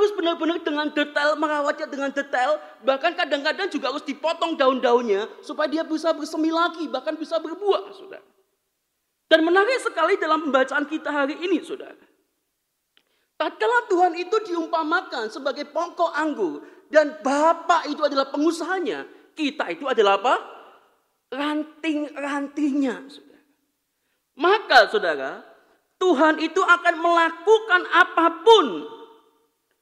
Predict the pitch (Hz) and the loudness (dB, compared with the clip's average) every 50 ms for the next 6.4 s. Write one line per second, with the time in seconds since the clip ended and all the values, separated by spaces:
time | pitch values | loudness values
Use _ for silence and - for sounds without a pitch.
0 | _ _ _ _ _ - 240 247 240 233 - 220 208 202 208 214 214 214 220 220 | _ _ _ _ _ -2 -2 -2 -2 -4 -8 -6 -6 -4 0 0 0 0 0 -2
1 | 214 - 196 208 208 196 202 - - 233 214 202 202 - 214 175 175 - - 165 | -6 -4 -2 -2 -2 -2 -4 -8 -10 -8 -8 -8 -8 -10 -10 -8 -8 -8 -8 -10
2 | 170 156 - 165 156 151 - 180 226 269 - - _ _ _ _ - 180 175 165 | -12 -8 -6 -6 -6 -6 -6 -6 -8 -8 -10 -18 _ _ _ _ -8 -6 -6 -6
3 | - - 160 - - 156 - - _ _ _ _ _ _ _ - 185 175 180 180 | -6 -8 -10 -10 -10 -12 -12 -12 _ _ _ _ _ _ _ 0 0 2 2 0
4 | 185 185 196 185 196 208 202 196 165 170 180 180 - 175 165 - 180 208 277 - | -2 -2 0 0 2 2 2 0 -2 -4 -4 -2 -2 -2 0 2 4 4 4 2
5 | - - - - - - - _ - 339 311 - 330 359 392 427 381 359 381 320 | 0 -8 -18 -20 -20 -20 -18 _ -6 -2 2 4 4 4 4 4 2 2 0 0
6 | 285 - - 170 - 147 - | -2 -6 -10 -12 -12 -14 -14